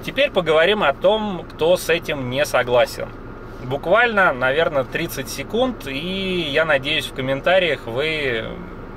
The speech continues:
составите или поддержку, или оппозицию этому мнению. Так вот,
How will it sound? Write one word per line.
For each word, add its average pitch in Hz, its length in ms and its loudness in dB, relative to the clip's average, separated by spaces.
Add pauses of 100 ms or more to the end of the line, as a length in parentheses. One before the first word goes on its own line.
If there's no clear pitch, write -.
(320)
составите 143 880 0
или 127 300 -6
поддержку, 143 580 0
или 120 100 -2
оппозицию 131 680 0
этому 123 260 -6
мнению. 113 420 -6
Так 180 180 -2
вот, 185 220 4